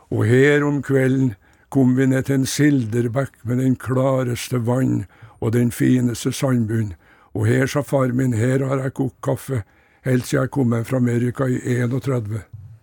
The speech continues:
Stor all verden for en plass, og her lå det ei skjørtgran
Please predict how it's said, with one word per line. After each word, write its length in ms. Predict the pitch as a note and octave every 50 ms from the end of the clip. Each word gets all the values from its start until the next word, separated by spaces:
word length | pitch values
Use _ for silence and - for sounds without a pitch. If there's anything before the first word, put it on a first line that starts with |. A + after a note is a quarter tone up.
| _ _ _ _ -
Stor 380 | - - D#3 C#3 B2 B2 A#2+ B2+
all 140 | B2+ B2+ B2 G#2+
verden 340 | A#2 A#2+ A#2 A2+ A2+ G#2+ A#2+
for 160 | - C3+ B2+
en 60 | A2+ G#2+
plass, 300 | A#2 A#2 A#2 A2 - -
og 80 | C3+ A#2
her 240 | A2 B2+ C3+ C#3 C#3
lå 220 | C#3 C3+ C3 B2+ A#2+
det 140 | B2+ C3 B2+ A2+ _ _ _ _ _ _ _ - _
ei 300 | - B2 B2 B2 B2 A#2+ _ _ - - -
skjørtgran 920 | - - A#2 G#2 - _ _ _ _ - G#2+ A2 A#2+ B2+ B2+ C3 C3+ B2+